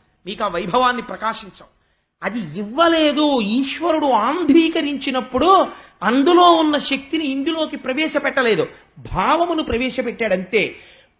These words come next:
పోతన గారికి ఉన్న గొప్ప వరం ఏమిటో తెలుసా అండి?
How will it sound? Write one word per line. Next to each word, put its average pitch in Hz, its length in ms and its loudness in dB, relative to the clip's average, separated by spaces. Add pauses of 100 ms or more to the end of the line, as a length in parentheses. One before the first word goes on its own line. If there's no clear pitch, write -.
(100)
పోతన 277 520 4
గారికి 277 360 6
ఉన్న 233 400 2
గొప్ప 208 300 6
వరం 214 400 6
ఏమిటో 302 260 4
తెలుసా 294 320 0
అండి? 311 300 -2